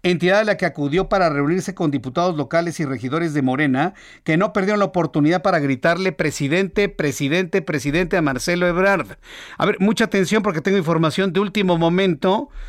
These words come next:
sobre Marcelo Ebrard, sí, ya confirmado, él lo está confirmando. Eh, Marcelo Ebrard tiene covid. <laughs> Mire, estamos empezando y hace unos instantes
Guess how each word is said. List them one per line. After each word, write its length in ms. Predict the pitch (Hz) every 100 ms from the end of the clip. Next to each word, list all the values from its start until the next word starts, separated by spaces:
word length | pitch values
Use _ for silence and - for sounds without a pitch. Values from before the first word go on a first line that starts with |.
| - -
sobre 300 | - 175 170
Marcelo 400 | 165 151 220 226
Ebrard, 340 | 185 175 247 208
sí, 280 | 220 247
ya 200 | 196 233
confirmado, 720 | 233 190 175 160 185 214 277 320
él 80 | 214
lo 60 | 190
está 120 | 214
confirmando. 760 | 190 156 151 170 175 208 - _ - - - - - - - -
Eh, 340 | 180 185 165 -
Marcelo 400 | 170 180 247 254
Ebrard 220 | 240 247
tiene 200 | 254 262
covid. 380 | 233 240 277 247 131 - - 156 -
<laughs> 460 | 196 - - - -
Mire, 160 | 214 214
estamos 280 | 262 269
empezando 480 | 240 180 190 240 247
y 60 | 233
hace 140 | 247
unos 180 | 240 196
instantes 800 | 185 139 262 226 147 226 -